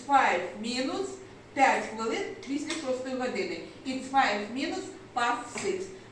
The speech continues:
Далі, десять хвилин третього. Десять хвилин третього. It's ten minutes past three. Тобто, тобто десять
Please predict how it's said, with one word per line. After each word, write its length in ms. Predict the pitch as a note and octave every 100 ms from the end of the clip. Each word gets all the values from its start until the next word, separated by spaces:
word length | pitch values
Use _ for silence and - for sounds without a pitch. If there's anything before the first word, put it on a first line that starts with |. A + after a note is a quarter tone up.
| -
Далі, 360 | C#4 A3 A3 - - - -
десять 440 | C#4+ G#4+ G#4+ -
хвилин 600 | - C4+ B3+ C#4 D4+ D#4 - - -
третього. 760 | A#3 A#3 G#3+ F#3 D#3+ D#3 D3+ D3+ - - - - - - - - - - - - - - - - - - -
Десять 380 | B3+ D#4 - -
хвилин 360 | - B3+ C4 C#4+
третього. 600 | C#4 - - - - F2 - - - - - -
It's 340 | C#4 - - D4
ten 340 | C4+ A#3 A#3+
minutes 440 | B3 C#4+ E4 F4+ - - - -
past 500 | B3 - - - G3
three. 220 | F3+ -
Тобто, 220 | G#3+ G3+ C4
тобто 360 | B3+ G#3+ G#3
десять 320 | A#3 A3 G#3+